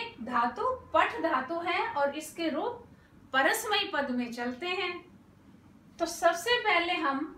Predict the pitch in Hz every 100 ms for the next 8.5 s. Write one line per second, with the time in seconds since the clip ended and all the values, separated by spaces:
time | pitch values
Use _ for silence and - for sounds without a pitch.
0 | - - 285 415 427 381 370 349 339 359
1 | 370 370 - - - - 269 285 339 359
2 | 370 349 349 381 349 285 254 330 330 330
3 | 320 - 285 - 339 339 359 349 359 370
4 | - - - - - - 403 415 311 294
5 | 285 269 277 285 359 381 392 - 269 320
6 | 330 339 339 339 320 262 285 277 294 311
7 | 294 285 349 - - - - - 254 440
8 | 339 254 - 208